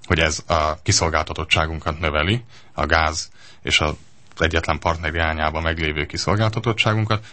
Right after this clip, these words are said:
vagy úgy, hogy más, erőművi kapacitásokban gondolkodunk. Ezek között nyilván ott kell, hogy legyen a, a zöld energia. Erről már esett szó, de hogyha kétezer-húszig teljesítsük, teljesítjük is ezt a tizenhárom százalékos,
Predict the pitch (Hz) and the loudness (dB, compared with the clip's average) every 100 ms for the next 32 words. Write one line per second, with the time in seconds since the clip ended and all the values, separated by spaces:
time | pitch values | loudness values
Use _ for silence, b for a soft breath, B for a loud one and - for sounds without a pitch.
0 | B 98 107 120 127 - b b b - | B 2 4 4 0 -2 b b b 2
1 | 98 113 107 90 - 92 82 - - - | 4 4 2 0 -2 -2 -2 -8 -20 -4
2 | - 98 90 80 - 85 87 87 85 80 | 2 2 2 -2 -2 -2 -2 0 0 2
3 | 80 80 82 80 - - 82 82 76 - | 0 0 -2 -2 -6 -4 -2 2 0 0
4 | 78 78 - B B B B - 113 113 | -2 -4 -4 B B B B 2 4 4
5 | 113 101 95 107 95 92 90 90 85 82 | 2 2 4 4 4 0 -2 0 0 2
6 | 87 87 85 80 78 - - - 82 80 | 0 2 4 2 0 -4 -14 0 2 2
7 | 80 95 87 85 80 78 76 73 B B | 2 2 2 2 0 0 -2 -2 B B
8 | B - 87 87 82 85 87 - 85 90 | B 0 2 4 2 2 0 -2 0 2
9 | 95 95 101 107 113 104 101 95 95 87 | 2 2 2 2 2 2 4 2 2 0
10 | - - - - - - - - 120 107 | -8 -20 -20 -20 -20 -20 -20 0 2 4
11 | 110 107 107 101 98 - 92 - - 110 | 4 4 4 4 0 -2 -4 -4 2 2
12 | 101 104 - 92 95 - 95 - 85 104 | 4 -2 -4 0 4 4 2 -2 0 2
13 | 95 87 95 90 85 92 92 90 82 - | 2 2 0 -2 -4 -2 0 0 -2 -2
14 | 80 - | 0 2